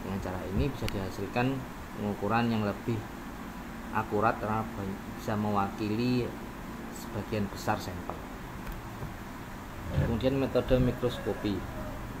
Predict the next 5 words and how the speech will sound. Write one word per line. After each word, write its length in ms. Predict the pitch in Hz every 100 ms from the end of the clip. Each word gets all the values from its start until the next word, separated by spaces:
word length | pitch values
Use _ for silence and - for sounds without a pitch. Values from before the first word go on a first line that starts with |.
| - - - - - - - - - - - - - - - - - -
Ya, 100 | 101 95
kenapa 320 | 113 117 131
menggunakan 480 | 123 117 117 117 123
mikroskop? 560 | 120 110 117 - - - - - - - - -
Nah, 140 | 95